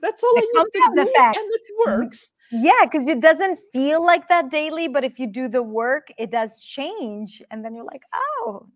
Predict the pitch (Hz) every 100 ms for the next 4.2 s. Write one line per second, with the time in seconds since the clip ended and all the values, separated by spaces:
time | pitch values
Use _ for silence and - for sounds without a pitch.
0 | _ 294 294 233 320 403 440 427 - 381
1 | - - 339 349 359 - - 370 359 339
2 | 320 370 339 - _ - - - 262 277
3 | 370 - 302 349 339 - 320 - 175 -
4 | 113